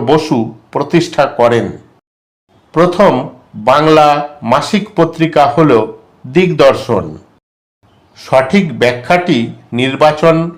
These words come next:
করো। বিবৃতি: শ্রীনিকেতন হাতে কলমে শিক্ষার জন্য গড়ে উঠেছিল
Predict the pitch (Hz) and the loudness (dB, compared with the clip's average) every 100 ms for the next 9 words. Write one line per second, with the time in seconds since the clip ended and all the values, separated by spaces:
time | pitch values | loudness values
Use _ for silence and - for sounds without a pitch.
0 | _ - 135 101 - - _ _ _ _ | _ 0 2 0 -4 -16 _ _ _ _
1 | _ _ _ - 131 185 170 175 - 95 | _ _ _ -4 2 2 4 2 0 -8
2 | 85 _ _ _ _ - - 170 180 196 | -12 _ _ _ _ -10 0 2 4 4
3 | 208 202 160 120 - - _ _ - 131 | 2 2 2 0 -6 -14 _ _ -4 -2
4 | 170 175 170 165 160 156 151 160 - - | 0 2 4 4 4 2 0 -8 -8 0
5 | 160 151 160 151 110 104 - - 117 147 | 2 2 0 0 -2 -2 -10 -16 -2 4
6 | 156 151 139 123 151 135 135 | 4 4 -2 -4 -4 -2 -2